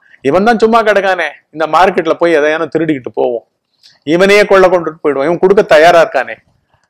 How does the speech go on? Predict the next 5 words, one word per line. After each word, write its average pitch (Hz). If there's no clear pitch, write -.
அப்படின்னு 175
காட்சிகளாகவும் 175
உலகமாகவும் 165
உலகத்து 165
விஷயங்களாகவும் 135